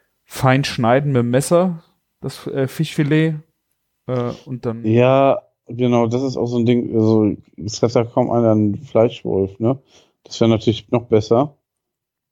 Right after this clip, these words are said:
Speaker 1: Aber ich
Speaker 2: Aber
Speaker 1: meine, zweihundertfünfzig Gramm Fleisch kriegst du ja auch mal, also Fisch kriegst du ja
Speaker 2: Ja.
Speaker 1: auch mal gerade mit dem Messer geschnitten.
Speaker 2: Absolut.
Speaker 1: Und so fein, finde ich, muss es auch nicht sein.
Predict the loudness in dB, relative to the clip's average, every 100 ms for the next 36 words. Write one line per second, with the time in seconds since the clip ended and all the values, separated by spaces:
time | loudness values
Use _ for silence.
0 | _ -4 0 2 4 4 2 0 -6 -8
1 | -14 -14 -12 -10 -4 0 0 -2 -6 -4
2 | -2 -2 -4 -8 -10 -6 -6 -4 -6 -4
3 | -10 -4 2 2 2 0 0 0 -2 -2
4 | -4 -4 -6 -8 -10 -12 -18 _ _ _
5 | -6 -4 -4 2 4 4 -2 -6 -2 2
6 | 2 4 2 2 0 -2 -2 -2 -4 -4
7 | -2 0 0 -2 -2 -4